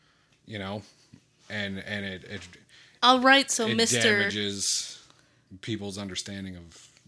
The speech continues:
Speaker 1: it, it takes away the truth, and that's not great.
Speaker 2: All right, Mister Fun Killer, what was something you liked about conspiracy theories then?
Speaker 1: Oh, the, the s-, the stories are fun. Like, the, the, I,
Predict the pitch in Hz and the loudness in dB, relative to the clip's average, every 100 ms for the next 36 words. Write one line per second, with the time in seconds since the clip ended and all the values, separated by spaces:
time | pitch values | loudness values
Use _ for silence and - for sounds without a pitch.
0 | - _ _ 98 98 101 95 123 123 135 | -20 _ _ -16 -12 -14 -12 -12 -10 -10
1 | 139 185 147 - - _ _ _ _ _ | -6 -8 -8 -12 -20 _ _ _ _ _
2 | _ 120 131 127 135 127 139 202 _ - | _ -12 -10 -8 -8 -8 -10 -12 _ -20
3 | 240 254 240 214 214 214 202 190 175 185 | -10 -6 -6 -6 -10 -8 -6 -4 -6 -10
4 | _ _ _ _ _ - 202 175 156 165 | _ _ _ _ _ -12 -6 -6 -6 -16
5 | _ _ _ - 190 175 180 247 - _ | _ _ _ -6 -4 -6 -6 -8 -10 _
6 | - - - 226 220 226 233 220 220 226 | -8 -6 -4 -2 -2 0 -2 0 -2 0
7 | 226 220 359 - 269 220 185 - - 220 | 0 0 0 0 2 4 4 2 -6 -4
8 | - - 226 190 190 190 - 185 170 180 | -6 -4 -2 0 -4 -6 -4 -2 -2 -4
9 | 196 151 90 107 127 120 104 107 101 117 | -2 -2 -2 -6 -2 0 0 -2 -2 0
10 | - - 135 120 123 - - 139 131 151 | 2 2 -4 -6 0 2 2 2 0 2
11 | 120 101 95 - 110 113 76 73 _ 92 | 0 -2 -6 -8 -8 -8 -12 -20 _ -8
12 | 110 104 95 107 107 101 98 104 - 104 | -6 -6 -6 -4 -4 -4 -8 -12 -10 -4
13 | 123 131 | -2 -2